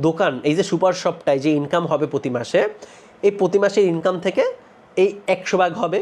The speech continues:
ওই একশো ভাগ থেকে আপনি এক ভাগ পাবেন। এটা হচ্ছে আমাদের সুপার শপ গেল। এরপর এগুলো হচ্ছে এক একটা পরিকল্পনা, এর মধ্যে যে কোনো একটা পিক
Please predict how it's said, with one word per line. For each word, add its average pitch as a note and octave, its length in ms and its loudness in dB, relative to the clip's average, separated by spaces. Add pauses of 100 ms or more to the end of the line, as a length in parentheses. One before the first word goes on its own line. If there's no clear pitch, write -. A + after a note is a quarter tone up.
(120)
ওই E3 140 2
একশো E3 220 -2
ভাগ D#3+ 180 2
থেকে F#3 180 0
আপনি E3 200 -4
এক B2+ 140 -6
ভাগ A#2 100 -2 (120)
পাবেন। A#2 240 -2 (520)
এটা E3+ 140 2
হচ্ছে E3 180 -2
আমাদের E3+ 220 0
সুপার D3 280 2
শপ A#2 200 -4
গেল। A2+ 140 -6 (1000)
এরপর A3 320 2 (640)
এগুলো G#3+ 180 4
হচ্ছে A3 140 0 (100)
এক F3+ 120 0
একটা A3 140 0 (120)
পরিকল্পনা, G#3 460 2 (200)
এর E3+ 100 2
মধ্যে G3 220 2
যে E3+ 100 4
কোনো F#3+ 140 2
একটা F#3 180 0
পিক F#3+ 140 -4